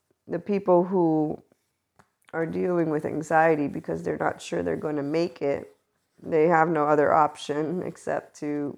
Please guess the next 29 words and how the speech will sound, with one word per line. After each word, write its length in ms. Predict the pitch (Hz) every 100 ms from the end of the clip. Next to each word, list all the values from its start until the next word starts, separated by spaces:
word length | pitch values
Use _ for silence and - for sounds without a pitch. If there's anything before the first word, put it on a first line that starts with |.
| _
make 320 | - 151 - -
their 180 | 147
offer 380 | - 147 - -
and 100 | 151
to 120 | - -
try 420 | - - 147 147
out 360 | 147 139 -
what 180 | - -
they 100 | 165
wanna 280 | 170 151 143
do. 240 | - - - _ _ _ _ _ _ _
And 160 | - 156
so 680 | - 151 147 143 143 160 _ _ _ _ _ _ _ _
that's 300 | 151 147 -
the 80 | -
part 300 | - 160 147
of 80 | 151
speaking 480 | - 170 165 151 143
one's 260 | 139 135
truth, 540 | - - 208 202 202 _ _ _ _ _ _ _ _ _
speaking 440 | _ - 180 175 151
one's 200 | 143 147
heart, 640 | 147 165 156 151 151 - _ _ _ _ _ _ _ -
and 240 | 156 147
then 140 | 151 156
allowing 480 | 147 160 165 165
yourself 680 | 160 156 156 - 147 151 -
to 280 | - 165 143
creatively 960 | 139 - 156 143 147 147 147 143 139 170